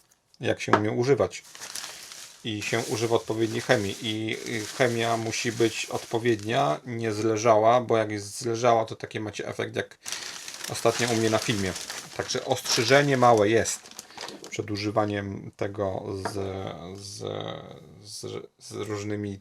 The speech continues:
tinerami i tak dalej. Znaczy z oryginalnym tinerem jest wszystko ok, ale, mm, tego Vamont tiner to robi się po prostu taka klucha z tego.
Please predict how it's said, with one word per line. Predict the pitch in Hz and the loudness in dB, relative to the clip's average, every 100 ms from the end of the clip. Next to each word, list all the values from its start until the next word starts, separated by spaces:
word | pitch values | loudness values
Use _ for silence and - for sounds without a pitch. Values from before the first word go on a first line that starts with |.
| - | -8
tinerami | 117 107 104 107 107 104 101 _ - - - - - _ - | 0 4 4 4 2 -2 -6 _ -20 -20 -20 -20 -20 _ -16
i | - | -4
tak | 98 | -2
dalej. | 101 101 92 87 _ _ - | 4 4 2 -6 _ _ -10
Znaczy | 113 - | -6 -2
z | 117 | 0
oryginalnym | 120 127 131 123 120 | 0 2 2 2 0
tinerem | 110 113 113 113 | -4 -2 0 -2
jest | 110 | -4
wszystko | - 113 - | -6 -6 -2
ok, | 127 - | -2 2
ale, | 104 95 95 98 | 0 0 -4 -6
mm, | 113 107 110 110 - _ | -8 -10 -10 -12 -18 _
tego | 107 107 101 98 - | -6 -2 0 0 -4
Vamont | 101 107 104 107 110 - 120 - | -2 -2 0 -6 -10 -14 -12 -12
tiner | - 107 110 117 - - | -6 -4 -2 -2 -2 0
to | 104 104 - - - - - | 0 -2 -4 -10 -12 -14 -4
robi | 107 107 | -2 0
się | - 113 107 101 - - - - - - - - - - | 2 2 0 -4 -8 -10 -10 -10 -12 -14 -14 -16 -20 -10
po | - | -8
prostu | - 107 - - 104 101 | 0 0 0 -4 -2 -2
taka | 98 95 98 | -4 -2 -4
klucha | - - 143 - 90 | -4 -2 0 2 0
z | - | -2
tego. | 98 90 87 | -6 -6 -10